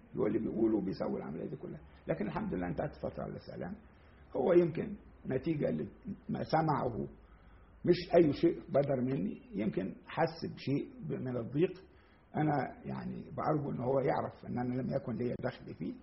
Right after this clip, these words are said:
وأنا صحيح في فترة، في نهاية حكمه في السنين الأخيرة سنة، على وجه التحديد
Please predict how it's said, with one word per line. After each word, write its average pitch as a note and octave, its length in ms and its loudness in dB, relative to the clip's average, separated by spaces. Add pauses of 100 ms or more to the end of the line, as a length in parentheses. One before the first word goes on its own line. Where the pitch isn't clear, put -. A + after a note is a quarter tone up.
(640)
وأنا C#3 580 2
صحيح - 400 -2 (100)
في G2 80 0
فترة، A#2+ 380 0
في A#2+ 80 -2
نهاية C3 280 2
حكمه - 380 -4 (480)
في - 60 -12
السنين C3 380 0
الأخيرة A2 440 -4
سنة، - 320 -8
على - 160 -4
وجه B2 220 2
التحديد A2+ 500 -4